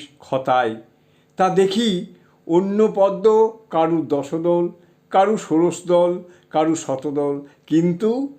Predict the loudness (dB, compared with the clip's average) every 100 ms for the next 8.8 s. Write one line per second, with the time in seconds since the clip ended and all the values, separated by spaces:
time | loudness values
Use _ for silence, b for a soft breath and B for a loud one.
0 | _ -4 -2 -2 -2 -2 -2 -6 -4 -2
1 | -2 -6 B B -8 -4 -4 -4 -6 -6
2 | -6 -6 -4 -4 -6 -10 -8 -6 -6 -6
3 | -10 -18 -20 _ _ _ _ _ b b
4 | b b 0 2 4 2 0 2 2 2
5 | -4 -6 -6 -10 -14 -2 0 0 -4 -6
6 | -4 -2 -2 -4 -4 -2 -2 -2 -4 -10
7 | B -6 -2 0 0 2 2 2 0 -8
8 | -10 -2 0 2 0 -2 -6